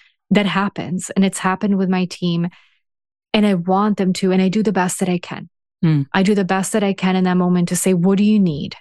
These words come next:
Speaker 1: Do you need us to change our targets? Do you, and, or goals? Do you need a little bit of time off? Do you need me to help you with certain things? Like, how can I show up for you
Speaker 2: Mm-hmm.
Speaker 1: that we can work through this together?"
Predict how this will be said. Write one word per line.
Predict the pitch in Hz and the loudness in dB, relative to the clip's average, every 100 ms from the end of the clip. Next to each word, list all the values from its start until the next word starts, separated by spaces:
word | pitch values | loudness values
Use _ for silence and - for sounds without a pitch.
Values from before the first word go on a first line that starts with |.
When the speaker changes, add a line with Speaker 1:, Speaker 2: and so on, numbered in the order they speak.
| _ _ _ _ - - | _ _ _ _ -18 -2
Speaker 1:
Do | 185 190 | 2 4
you | |
need | 190 185 180 | 4 4 2
us | 185 175 | 0 -2
to | - | -4
change | 175 175 165 | -2 0 0
our | 156 | -2
targets? | 160 - 190 220 226 - - - _ _ _ 175 | -2 -2 0 0 -4 -6 -16 -16 _ _ _ -2
Do | 190 | 2
you, | 185 - | 2 4
and, | 180 180 | 2 2
or | 185 | 0
goals? | 170 170 165 196 214 - - 190 | 0 0 0 0 0 -4 -4 0
Do | 170 | 2
you | 185 185 | 2 4
need | 175 175 175 | 4 4 2
a | 165 | 2
little | 175 180 | 2 0
bit | 175 175 | 0 -2
of | |
time | - 175 165 160 | -2 -2 0 0
off? | 170 220 - _ _ _ _ 185 | 0 0 -4 _ _ _ _ 0
Do | 185 | 4
you | 196 | 4
need | 190 | 4
me | 185 | 2
to | 170 | 0
help | 156 - 185 190 | -2 -2 -2 0
you | 220 | 0
with | 214 214 | 0 -2
certain | - 214 202 214 | 0 0 2 2
things? | 233 220 196 | 2 0 0
Like, | 180 180 - _ _ | -2 -4 -12 _ _
how | - 208 | -2 0
can | 214 240 | 0 0
I | 226 220 | 0 0
show | - - 190 | -2 0 2
up | 185 180 | 2 -2
for | - - | -8 -4
you | 180 175 208 190 160 165 170 | -2 2 2 2 0 0 -2
Speaker 2:
Mm-hmm. | 160 151 156 - | -2 -2 -4 -2
Speaker 1:
that | 190 | 0
we | 190 | 0
can | 196 185 | 0 0
work | 185 185 - | 0 -2 -2
through | 190 | -2
this | 180 175 | 0 -2
together?" | - 185 220 226 170 170 175 | -4 -2 -2 -2 -2 -4 -6